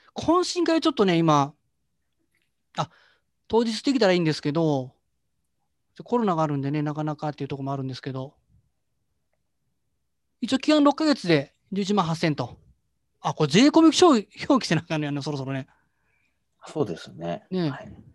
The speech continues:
Speaker 1: どうなってます？まあ、普通にやればもう全然元は取れますね。ど-、どの辺見たらいいかとか、きっちり教えて、教えますんで。ちゃんと車、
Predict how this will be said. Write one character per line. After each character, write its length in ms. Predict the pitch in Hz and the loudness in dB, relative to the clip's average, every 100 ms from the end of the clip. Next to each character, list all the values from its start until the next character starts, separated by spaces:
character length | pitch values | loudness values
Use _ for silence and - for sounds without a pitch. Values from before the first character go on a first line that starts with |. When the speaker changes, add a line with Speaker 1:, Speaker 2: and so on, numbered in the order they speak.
| _ _ _ _ _ | _ _ _ _ _
Speaker 1:
ど 80 | 220 | -4
う 40 | 220 | -2
な 60 | |
っ 20 | 151 | -2
て 100 | 135 | -4
ま 120 | 123 | -6
す？ 180 | - _ _ _ _ - - - _ _ _ _ _ _ _ _ _ _ - | -10 _ _ _ _ -20 -20 -20 _ _ _ _ _ _ _ _ _ _ -6
ま 80 | 151 | -4
あ、 20 | |
普 180 | - 165 | -4 -8
通 420 | - 254 247 254 | -6 -6 -4 0
に 80 | 285 | 4
や 40 | |
れ 80 | 311 | 6
ば 80 | 233 | 6
も 100 | 160 | 4
う 40 | |
全 180 | 180 208 | 0 0
然 140 | 226 | 0
元 160 | 220 233 | 2 0
は 60 | |
取 120 | 226 233 | 0 0
れ 60 | |
ま 120 | 240 | 0
す 120 | - 160 | 0 0
ね。 300 | 139 123 - _ _ _ _ _ _ _ - | 0 -2 -12 _ _ _ _ _ _ _ -2
ど-、 140 | 185 226 214 | 0 0 0
ど 100 | 214 | 2
の 100 | 247 | 4
辺 140 | 269 269 | 6 4
見 100 | 262 | 2
た 100 | 202 | 2
ら 80 | |
い 100 | 180 | 0
い 40 | 170 | 0
か 120 | 147 | -4
と 120 | 139 | -4
か、 400 | - 151 135 127 _ _ _ _ | -2 -2 -2 -6 _ _ _ _
き 120 | 165 | -12
っ 20 | |
ち 140 | 214 | -4
り 20 | 175 | -2
教 100 | 139 | -2
え 80 | 156 | -4
て、 240 | 156 185 165 | -6 -8 -12
教 140 | 170 156 | -14 -8
え 80 | 165 | -6
ま 120 | 156 | -6
す 100 | 151 | -4
ん 80 | 139 | -6
で。 200 | 127 - _ _ _ _ _ _ _ _ _ _ _ _ _ _ 480 - | -6 -12 _ _ _ _ _ _ _ _ _ _ _ _ _ _ -20 -12
ち 60 | |
ゃ 40 | 214 | -8
ん 20 | |
と 100 | - | -4
車、 420 | 180 180 170 165 | 0 2 0 -2